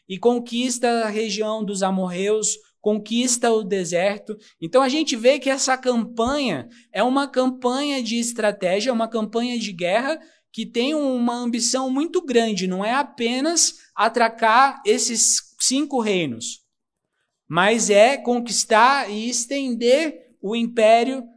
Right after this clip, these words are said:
desse rei junto ali com seus aliados. Então, meus irmãos, a gente tá falando aqui de um cenário de guerra. Esse é o cenário, esse é o enredo em que a história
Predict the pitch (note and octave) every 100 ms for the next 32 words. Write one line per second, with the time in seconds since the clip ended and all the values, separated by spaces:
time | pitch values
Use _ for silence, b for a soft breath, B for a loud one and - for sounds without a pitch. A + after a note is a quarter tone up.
0 | _ - G3 A3+ A#3 - A3+ - - E3
1 | G3+ A#3 G#3+ - B _ D3+ G3+ A3+ A#3+
2 | A3+ G3+ G3+ G#3+ G#3+ G#3+ G#3 G3+ G3 G#3
3 | - - _ - G3 A3 G#3+ F3+ F#3+ F3
4 | B2 - - b b b F#3+ F#3+ E4+ C#4
5 | G#3 F#3 F3+ E3 F3+ F#3 A#3 A#3 G#3+ A3
6 | G#3 G#3 G#3 G3+ G#3 G3 G#3+ G#3+ A3+ G#3
7 | F3+ F#3 G3 G3+ b b - C#3+ A3 F3+
8 | E3+ D#3+ C3+ F#2+ - _ _ - C#4+ E4+
9 | D#4+ D4 D4+ D4+ B3+ A3 A3+ A3 G3+ A3
10 | - A#3 A#3 G#3+ G3 G#3 G#3 G3 G3+ G#3
11 | - F#3+ F3+ F#3+ G3